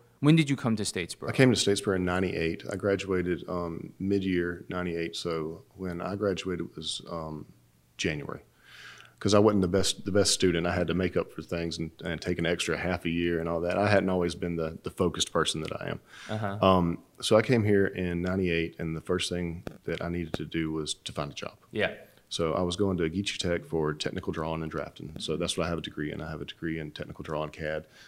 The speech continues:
Speaker 2: I ended up getting a job as a doorman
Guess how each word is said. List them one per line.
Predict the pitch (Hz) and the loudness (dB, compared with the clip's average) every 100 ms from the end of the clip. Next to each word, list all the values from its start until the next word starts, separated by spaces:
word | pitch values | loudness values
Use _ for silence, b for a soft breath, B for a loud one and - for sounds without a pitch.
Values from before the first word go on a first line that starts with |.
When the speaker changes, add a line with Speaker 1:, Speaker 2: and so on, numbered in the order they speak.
| b _ _ _ _ _ _ - | b _ _ _ _ _ _ -4
Speaker 2:
I | 87 | 0
ended | 87 101 | 0 2
up | 101 101 | 2 2
getting | 98 95 | -2 0
a | 85 | -2
job | 87 80 78 78 - - _ _ - | -2 -2 -2 -4 -12 -20 _ _ -8
as | 87 82 78 | -4 -2 -2
a | 78 | -4
doorman | 80 95 139 92 76 76 80 | -6 -4 -2 -2 -2 -4 -6